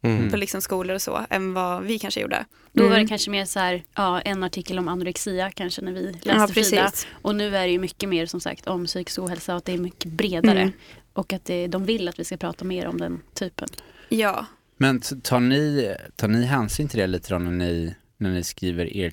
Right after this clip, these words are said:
Speaker 4: tidning och så? För jag tänker att det är mycket, ni pratar mycket liksom om, om kändisar och det är mycket så här bilder och sånt där. Eller hur, har, har ni någon så här policy?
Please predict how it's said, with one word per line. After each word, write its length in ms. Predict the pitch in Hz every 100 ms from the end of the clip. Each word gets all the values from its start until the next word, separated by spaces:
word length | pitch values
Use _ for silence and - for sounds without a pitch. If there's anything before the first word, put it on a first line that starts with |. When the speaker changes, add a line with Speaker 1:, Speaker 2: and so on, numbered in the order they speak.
| -
Speaker 4:
tidning 480 | - 107 95 117 117
och 60 |
så? 100 | -
För 60 | 80
jag 80 | 90
tänker 260 | 90 - 85
att 80 | - _
det 160 | 113 98
är 40 |
mycket, 280 | 95 95 -
ni 120 | 95
pratar 260 | - 92 90
mycket 520 | 92 - - 87 90
liksom 240 | 87 -
om, 180 | 87 85 - - - -
om 200 | 98 92
kändisar 760 | - 95 92 90 - 95 87
och 120 | 87
det 60 | 85
är 40 |
mycket 320 | 87 90 - 80
så 80 |
här 40 | 82
bilder 600 | 87 95 87 85 87 87
och 120 | 87
sånt 180 | - 87
där. 320 | 95 90 - - -
Eller 160 | - 101
hur, 120 | 107
har, 260 | 98 107 92
har 120 | 107
ni 200 | 104 117
någon 200 | 113 110
så 140 | -
här 140 | 90 85 _ _ - -
policy? 640 | - 147 131 110 - 78